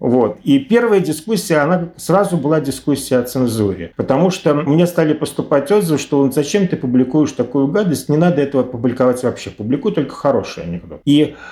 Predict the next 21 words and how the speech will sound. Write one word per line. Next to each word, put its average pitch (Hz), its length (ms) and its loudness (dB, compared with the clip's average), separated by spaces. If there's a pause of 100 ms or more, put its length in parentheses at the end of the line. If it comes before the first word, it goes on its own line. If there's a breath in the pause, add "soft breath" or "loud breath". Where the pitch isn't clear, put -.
(180 loud breath)
в 135 80 0
этой 175 240 2
дискуссии 170 520 0
о 147 60 2
цензуре 175 560 2
в 151 80 0
декабре 147 380 0
девяносто 139 260 0
шестого 139 340 0
года 127 220 2
тогда 151 380 0
подавляющее 151 880 0
большинство 123 640 -2
тех, 139 280 -2
кто 120 220 -4
приняли 131 320 2
участие 120 480 0
в 113 40 -6
обсуждении, 202 440 0
сказали, 165 400 0
что 139 260 -2